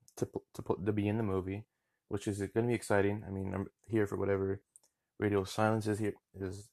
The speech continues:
is doing next. And to see Daisy, uh, Ridley starting to take the roles outside of the Star Wars universe,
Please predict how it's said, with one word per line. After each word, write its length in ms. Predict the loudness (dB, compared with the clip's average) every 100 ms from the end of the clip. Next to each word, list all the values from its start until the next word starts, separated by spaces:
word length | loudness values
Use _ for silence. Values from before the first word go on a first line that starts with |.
| -8
is 140 | -6
doing 340 | -2 -2 -2 -6
next. 240 | -8 -10 _ _ _ _ _ _ _ _ _ -2
And 220 | 0 0
to 80 | -2
see 300 | -2 -2 -2 -8 -20 -8
Daisy, 280 | -2 -2 0 -4 -4
uh, 160 | -4 0
Ridley 280 | 0 0 -2
starting 300 | -2 -4 -6
to 60 |
take 140 | -10 -8
the 80 |
roles 380 | -4 -2 -2 -4
outside 340 | -8 -8 -8 -10
of 80 |
the 60 | -10
Star 240 | -6 -4
Wars 280 | -2 -4 -6 _ _ _ -6
universe, 400 | -2 0 0